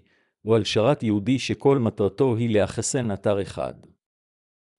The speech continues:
היתרון הגדול של שרת ייעודי הוא הגמישות בניהול שלו והיכולת לבודד אותו מאתרים אחרים לחלוטין. לשרת הווירטואלי קיימים יתרונות גם כן,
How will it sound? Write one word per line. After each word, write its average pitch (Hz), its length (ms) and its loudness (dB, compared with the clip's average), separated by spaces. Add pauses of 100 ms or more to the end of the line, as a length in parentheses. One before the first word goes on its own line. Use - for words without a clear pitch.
(100)
היתרון 104 500 -2
הגדול 110 420 0
של 95 200 -4
שרת 113 400 0
ייעודי 104 400 -2
הוא 123 220 0
הגמישות 107 520 -2
בניהול 104 460 0
שלו 98 400 0
והיכולת 98 640 0
לבודד 104 440 0
אותו 123 300 0
מאתרים 117 520 -2
אחרים 127 380 -6
לחלוטין. 98 680 -6 (1080)
לשרת 101 480 -2
הווירטואלי 101 680 0
קיימים 110 440 -2
יתרונות 110 520 -4
גם 110 260 0
כן, 87 300 -6